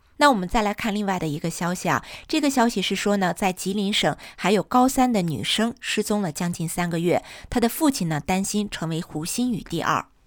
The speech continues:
这名失踪的女生叫做郑春梅，她是吉林省高中三年级的女生。郑春梅的父亲在接受潇湘晨报采访的时候说，说郑春梅呢是在二零二二年的十一月四号失踪的，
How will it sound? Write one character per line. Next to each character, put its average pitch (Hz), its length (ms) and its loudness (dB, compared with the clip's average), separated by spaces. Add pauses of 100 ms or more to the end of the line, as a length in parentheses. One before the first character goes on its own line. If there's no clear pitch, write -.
(440)
这 320 100 2
名 285 180 2
失 330 200 4
踪 330 180 0
的 302 100 4
女 185 200 0
生 240 360 0
叫 190 200 0
做 170 280 0
郑 208 280 -2
春 208 200 -2
梅， 160 300 -2 (600)
她 262 120 4
是 233 200 6
吉 202 200 2
林 226 220 6
省 156 360 4
高 240 200 6
中 247 240 0
三 269 240 0
年 170 180 2
级 170 160 0
的 151 260 2
女 160 140 -4
生。 196 320 -2 (720)
郑 311 140 4
春 285 180 6
梅 226 140 8
的 226 160 8
父 240 180 4
亲 196 220 0
在 180 220 4
接 214 200 2
受 226 200 2
潇 226 200 2
湘 233 240 2
晨 180 220 0
报 202 180 6
采 - 220 -2
访 160 220 -4
的 165 80 0
时 - 160 0
候 170 160 2
说， 185 280 2 (200)
说 294 180 4
郑 294 240 2
春 269 180 2
梅 196 180 2
呢 202 200 4
是 208 160 0
在 202 140 2
二 214 260 2
零 196 200 -2
二 - 160 4
二 - 160 6
年 180 200 0
的 175 80 0
十 - 180 0
一 185 60 2
月 185 160 2
四 208 240 -2
号 196 260 2
失 220 240 0
踪 247 240 0
的， - 200 6